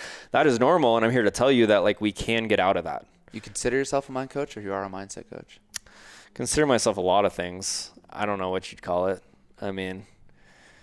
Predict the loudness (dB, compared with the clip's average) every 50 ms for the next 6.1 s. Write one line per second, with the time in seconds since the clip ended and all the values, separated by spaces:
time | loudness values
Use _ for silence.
0 | _ _ _ _ _ -20 _ -20 -20 -20 _ _ _ _ _ -20 _ -14 -10 -10
1 | -10 -8 -4 -2 0 0 0 0 0 0 -2 -2 -2 -4 -6 -8 -6 -4 -2 -2
2 | -2 -4 -6 -8 -10 -10 -10 -10 -10 -8 -6 -6 -6 -6 -10 -12 -12 -12 -12 -10
3 | -8 -8 -8 -8 -10 -8 -6 -6 -4 -6 -6 -8 -10 -10 -10 -10 -10 -12 -14 -12
4 | -10 -8 -8 -8 -8 -10 -8 -6 -6 -6 -6 -6 -8 -8 -8 -8 -8 -8 -10 -12
5 | -12 -12 -12 -12 -12 -16 -20 -20 -16 -12 -10 -8 -4 -4 -2 -2 -4 -4 -6 -6
6 | -6 -8